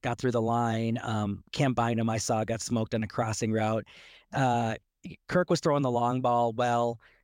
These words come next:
um, overall to everybody, basically, J J, all the other receivers. Um, short passes were, were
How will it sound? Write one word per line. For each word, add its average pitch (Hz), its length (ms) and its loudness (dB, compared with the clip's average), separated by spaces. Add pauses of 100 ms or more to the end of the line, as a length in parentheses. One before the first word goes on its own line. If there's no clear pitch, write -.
(100)
um, 123 240 2
overall 117 400 2
to - 100 -8
everybody, 113 560 0
basically, 113 480 0
J 120 240 0
J, 113 540 0 (320)
all 131 160 2
the 120 80 2
other 110 200 2
receivers. 110 800 0
Um, 104 360 -2 (120)
short 143 240 0
passes 120 720 -2
were, 123 400 0
were 113 220 -6